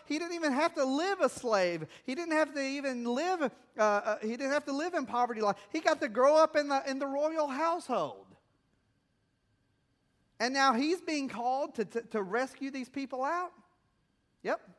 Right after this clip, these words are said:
it's about the sum of it. God said, "I want you to obey me. I want you to obey me. I want you to follow me, and I will empower you."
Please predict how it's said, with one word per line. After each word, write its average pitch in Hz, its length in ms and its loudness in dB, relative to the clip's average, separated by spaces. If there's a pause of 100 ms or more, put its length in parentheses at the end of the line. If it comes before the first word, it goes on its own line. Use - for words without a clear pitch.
(380)
it's - 100 -20
about 202 280 -2
the 220 80 -8
sum 135 280 -8
of 95 140 -18
it. - 80 -20 (1600)
God 247 240 2
said, 262 160 4
"I 240 120 10
want 277 480 0
you 339 80 -2
to 277 280 -8
obey 190 540 0
me. 104 380 -14 (640)
I 208 100 2
want 320 340 -4
you 349 60 -6
to 277 140 0
obey 196 480 0
me. 117 180 -12 (920)
I 220 120 2
want 339 280 -6
you 359 100 -6
to 277 100 -4
follow 196 440 -2
me, 110 280 -14 (200)
and 208 300 -2
I 294 400 4 (240)
will 214 240 0
empower 170 640 -4
you." 95 160 -20